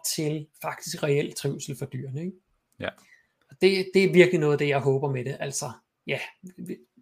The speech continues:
Speaker 1: og hvis det kan hjælpe ti dyr, så er det bedre end ingenting.
Speaker 2: Ja, øh,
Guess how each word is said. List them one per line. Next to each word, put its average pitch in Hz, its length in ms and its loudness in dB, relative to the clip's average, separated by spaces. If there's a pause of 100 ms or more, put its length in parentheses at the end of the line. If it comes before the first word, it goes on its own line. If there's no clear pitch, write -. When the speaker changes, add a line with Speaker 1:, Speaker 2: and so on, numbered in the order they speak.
(100)
Speaker 1:
og 165 80 0
hvis 160 140 0
det 175 120 2
kan 180 80 2
hjælpe 170 260 4
ti 180 220 4
dyr, 147 180 2
så 160 120 0
er - 20 0
det 147 100 -2
bedre 143 200 2
end 135 100 -2
ingenting. 135 340 -8 (300)
Speaker 2:
Ja, 90 120 -6 (240)
øh, 92 460 2